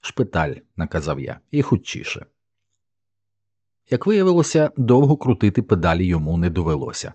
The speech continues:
оскільки шпиталь розташовувався лише за дві вулиці від берега.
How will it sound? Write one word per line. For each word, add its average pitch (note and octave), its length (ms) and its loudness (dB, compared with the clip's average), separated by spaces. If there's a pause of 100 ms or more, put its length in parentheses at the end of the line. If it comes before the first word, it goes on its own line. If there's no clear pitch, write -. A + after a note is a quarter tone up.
(280)
оскільки F#2 440 -2
шпиталь D3+ 580 -2
розташовувався A#2+ 1080 0
лише A#2 480 2
за G#2+ 140 4
дві G#2+ 260 2
вулиці G2+ 500 2
від E2 240 -4
берега. - 460 -8